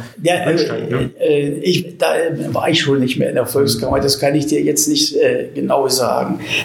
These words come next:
Speaker 1: Aber, äh, es war nie, also das war mein Gedanke, Schatzministerium, erstmal alles in der staatlichen Hand. Dann, wenn die Betriebe laufen landen, kann man sie nach und nach sozusagen von mir aus in die Privatwirtschaft entlassen.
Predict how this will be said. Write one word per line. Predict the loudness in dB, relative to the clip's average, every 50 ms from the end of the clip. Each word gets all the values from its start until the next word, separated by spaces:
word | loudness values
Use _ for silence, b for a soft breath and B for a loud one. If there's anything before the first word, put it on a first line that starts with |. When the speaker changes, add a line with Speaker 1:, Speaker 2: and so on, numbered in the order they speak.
| B B -6
Speaker 1:
Aber, | -4 0 2 2 2 2 0 0
äh, | 0 0 2 0 0
es | -2 -4 -2 -2
war | 0 0 0
nie, | 2 2 2 2 2 0 -2 -10 -8 -2
also | -2 -2 -2 0
das | 0 0 0 0 0
war | -2 -2 0
mein | 0 2 2 2 2
Gedanke, | 0 0 0 0 0 0 0 -2 -2
Schatzministerium, | -4 -2 -2 -2 0 0 0 0 2 2 2 0 0 0 2 2 2 2 2 0 0 -2 -6 B B B B
erstmal | 0 0 0 2 0 0 0 0
alles | 0 0 0 0 0 0 -2
in | -2 0 0
der | 0 0
staatlichen | 0 0 -2 0 2 2 0 0 -2 0 0 0 0 2
Hand. | 2 2 2 2 0 B B B B B
Dann, | 0 2 2 2 0 0
wenn | 0 0 2
die | 2 2
Betriebe | 0 0 -2 -2 -2 -2 0 0 0 0 0 2 2
laufen | 2 2 2 0 0 0 0
landen, | 0 0 0 0 -2 -4 -2
kann | -2 0 2
man | 2 0
sie | 2 2 0
nach | 0 0 0 -2 0 -2
und | -4 -4 -4
nach | -2 -2 -2 -2
sozusagen | 0 0 0 0 0 -4 -6 -2 0 0 2 2 0 0
von | -2 0 0 2
mir | 2 2
aus | 2 2 0 0
in | -2
die | -4 -6
Privatwirtschaft | -4 -4 -2 -2 0 0 0 0 -2 -2 -2 0 0 0 0 0 -2
entlassen. | -4 -4 -2 -2 0 0 0 -2 -4